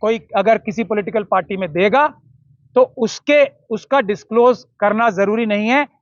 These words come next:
ये बताना जरूरी नहीं है कि किसने पैसे दिए, ताकि उसकी आइडेंटिटी छुपा के रखी जाए। ये एक महत्वपूर्ण कार्य है देश की डेमोक्रेसी चलाने के। वो बचाने के लिए उसके साथ, इस प्रोविजन के साथ धोखाधड़ी करके, जैसे चोर और बदमाश, लुटेरे,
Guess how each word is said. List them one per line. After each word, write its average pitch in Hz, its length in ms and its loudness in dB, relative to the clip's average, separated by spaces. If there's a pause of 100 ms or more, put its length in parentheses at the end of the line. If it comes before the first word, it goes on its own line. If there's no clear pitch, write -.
(200)
ये 190 240 0
बताना 240 380 2
जरूरी 220 340 0
नहीं 214 140 -4
है 262 80 -2
कि 277 100 -2
किसने 240 340 -8
पैसे 220 340 0
दिए, 214 200 0
ताकि 262 540 -2 (260)
उसकी 247 260 -4
आइडेंटिटी 214 680 -2 (400)
छुपा 269 340 0
के 233 140 0
रखी 214 200 -4
जाए। 226 280 -2 (100)
ये 226 180 0
एक 262 140 -4
महत्वपूर्ण 240 760 0
कार्य 214 320 2
है 226 220 0 (580)
देश 220 220 2
की 254 120 -4
डेमोक्रेसी 214 440 0
चलाने 160 300 -4
के। - 280 -20
वो 302 240 6
बचाने 254 420 0
के 247 160 -2
लिए 240 320 -2 (400)
उसके 269 360 0
साथ, 240 380 0
इस 262 140 -6
प्रोविजन 254 460 -2
के 247 100 -2
साथ 240 180 0
धोखाधड़ी 196 640 0
करके, 170 340 -2
जैसे 254 280 -6
चोर 254 320 2
और 254 100 2
बदमाश, 233 420 0
लुटेरे, 247 540 2